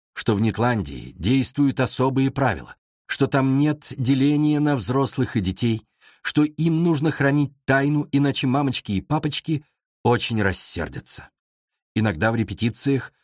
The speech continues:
участвовали заезжие актёры. Важные люди готовы были выложить большие деньги, например, замминистра Бронярок. А потом, когда одним субботним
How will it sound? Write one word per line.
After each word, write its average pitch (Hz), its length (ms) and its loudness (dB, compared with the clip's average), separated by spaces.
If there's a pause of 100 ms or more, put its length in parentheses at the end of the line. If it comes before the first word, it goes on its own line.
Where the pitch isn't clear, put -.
(200)
участвовали 143 680 0
заезжие 113 880 0
актёры. - 540 -6 (560)
Важные 110 460 2
люди 107 340 -2 (300)
готовы 143 380 2
были 139 220 2
выложить 143 460 2
большие 135 580 0
деньги, 98 480 -6 (340)
например, 120 520 0 (380)
замминистра 127 920 0
Бронярок. 95 720 -2 (300)
А 101 80 0
потом, 95 440 -2 (440)
когда 107 280 2
одним 139 300 2
субботним 123 600 -2